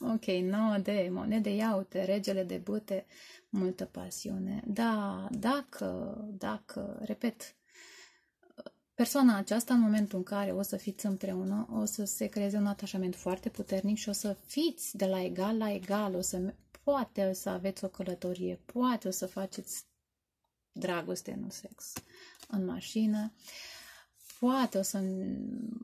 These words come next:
simțiți că vor să vă protejeze, să, a, iar să deveniți unul, un, o singură persoană. Aici, în acest context, în această citire, etalare, pelerina asta parcă vă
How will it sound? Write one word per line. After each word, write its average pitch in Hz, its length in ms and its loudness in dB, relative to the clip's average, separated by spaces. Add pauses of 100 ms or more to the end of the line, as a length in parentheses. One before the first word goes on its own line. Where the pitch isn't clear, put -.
(180)
simțiți 226 560 2
că 208 280 2
vor 185 380 4
să 220 200 2
vă 196 140 2
protejeze, 196 760 0
să, - 320 -2
a, 226 80 -4 (600)
iar 226 240 2
să 220 140 -2
deveniți 214 540 2
unul, 190 640 0
un, 220 200 2
o 220 60 0
singură 262 360 2
persoană. 208 720 -2
Aici, 214 220 -2 (400)
în 220 100 8
acest 226 320 2
context, 220 380 4
în 214 60 4
această 226 300 0
citire, 202 760 -2
etalare, 208 560 0 (1700)
pelerina 254 460 8
asta 262 220 4
parcă 254 400 2
vă 233 500 6